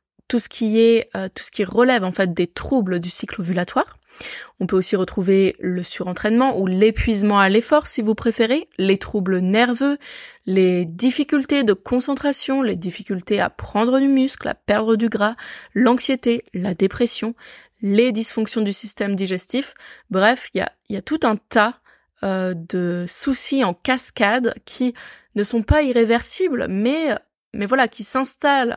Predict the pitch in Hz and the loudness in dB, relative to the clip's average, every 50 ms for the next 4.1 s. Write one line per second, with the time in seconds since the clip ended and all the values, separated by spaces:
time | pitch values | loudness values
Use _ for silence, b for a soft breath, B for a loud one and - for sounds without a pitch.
0 | - - - 190 208 208 208 214 214 220 214 202 202 202 208 240 285 294 - 262 | -8 -14 -6 -4 -2 0 0 0 0 0 0 2 2 4 4 4 2 0 0 0
1 | 233 226 226 - - 202 185 190 208 240 302 339 311 - B B B B B B | 0 0 -2 -4 -6 -4 0 2 2 2 2 0 -2 -6 B B B B B B
2 | B _ - 226 214 - 214 - - 254 277 302 311 - - _ _ _ - - | B _ 2 2 2 2 -2 -4 -2 -2 0 0 0 -2 -6 _ _ _ -6 -2
3 | 233 214 214 214 226 254 277 - - - - 185 180 208 202 - _ - - 247 | -2 0 2 2 2 0 0 -2 -4 -8 -8 -8 -8 -8 -8 -8 _ -2 0 0
4 | 233 294 | 0 0